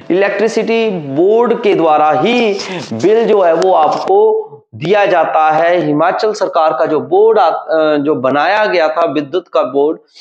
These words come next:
वो उन्नीस सौ इकहत्तर में बनाया गया है। और हिमाचल प्रदेश ने उन्नीस सौ अट्ठासी में सौ प्रतिशत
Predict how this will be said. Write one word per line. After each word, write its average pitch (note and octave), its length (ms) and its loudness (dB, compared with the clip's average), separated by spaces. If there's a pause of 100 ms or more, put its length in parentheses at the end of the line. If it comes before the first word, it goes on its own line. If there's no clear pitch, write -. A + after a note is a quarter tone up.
(200)
वो G3 140 2
उन्नीस E3 420 -2
सौ F3 120 0
इकहत्तर C#3 440 -4
में C3 180 -2
बनाया A#2+ 540 -2 (280)
गया A#2+ 240 0
है। G#2 260 -8 (220)
और F#3 120 0
हिमाचल F3+ 600 0
प्रदेश G#3 460 -2
ने D3+ 260 -4 (240)
उन्नीस A#3+ 320 -2
सौ B3+ 80 2
अट्ठासी F#3+ 680 -2
में G#3+ 120 0
सौ A3 540 0
प्रतिशत A3+ 760 -2